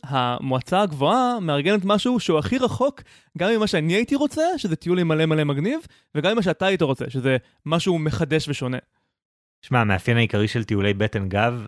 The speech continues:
Speaker 2: זה שזה לא ממש משנה איפה אתה, וזה משהו שיכול להיות נחמד, אבל גם יכול להיות נורא מתסכל, כי אתה שוב יוצא לאותו הטיול, אבל אף אחד לא נהנה, כי זה אותו הטיול של פעם קודמת, וזה באמת לא תואם לאף אחת מהגישות שהעלינו באותו הפרק.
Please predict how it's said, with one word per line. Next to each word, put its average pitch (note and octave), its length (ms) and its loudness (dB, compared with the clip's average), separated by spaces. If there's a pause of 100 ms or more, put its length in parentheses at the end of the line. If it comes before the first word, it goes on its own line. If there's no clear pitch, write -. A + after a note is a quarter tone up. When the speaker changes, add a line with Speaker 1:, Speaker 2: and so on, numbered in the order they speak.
Speaker 2:
זה F#2 220 -6
שזה F#2+ 320 -4
לא G2+ 160 2
ממש A#2+ 340 0
משנה G#2+ 380 -2
איפה G2+ 220 -2
אתה, D3 220 -2 (260)
וזה F#2+ 300 -4
משהו G#2 300 -2
שיכול F#2+ 400 0
להיות A2+ 160 2
נחמד, G2+ 560 -2 (460)
אבל G#2 220 0
גם G2 140 -2
יכול B2 160 0
להיות G#2 100 0
נורא A2 140 2
מתסכל, G#2+ 500 -2
כי - 120 -10
אתה F#2 200 -4
שוב C#3+ 220 -2
יוצא B2 180 -2
לאותו A2+ 280 -2
הטיול, F3 480 -2 (340)
אבל A2+ 180 0
אף B2+ 100 -2
אחד A#2+ 140 -2
לא A#2+ 120 2
נהנה, A#2 340 0
כי A2+ 160 -4
זה F#2 120 -6 (240)
אותו G#2+ 240 0
הטיול G2+ 400 -2 (200)
של G#2 160 -6
פעם G2+ 240 0
קודמת, G2 440 0
וזה F#2+ 180 -6
באמת G2+ 360 0
לא G2+ 120 -2
תואם G2+ 300 -2
לאף - 360 -4
אחת G#2+ 260 -4
מהגישות G2 460 -4
שהעלינו G2+ 1080 -2
באותו F#2+ 240 0
הפרק. - 360 -12